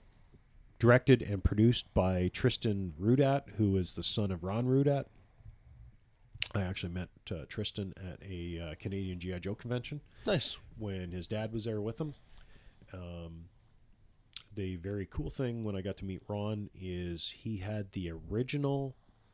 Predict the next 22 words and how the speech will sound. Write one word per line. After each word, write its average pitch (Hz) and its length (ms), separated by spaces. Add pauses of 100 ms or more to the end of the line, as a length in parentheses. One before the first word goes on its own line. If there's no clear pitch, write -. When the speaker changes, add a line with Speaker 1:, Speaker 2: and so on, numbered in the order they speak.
(460)
Speaker 1:
drawing 98 720 (160)
when 90 120
he 107 140
designed 90 440
the 85 60
Cobra 82 340
logo. - 440 (1120)
Speaker 2:
That's 147 180
cool. - 380
Speaker 1:
So 85 200
he 92 160
had 95 280
it 92 180
framed 90 480
with 98 240
him. 73 220 (300)
So 101 280
that 107 340
is 98 160
very 90 240
awesome. 80 420
So 87 280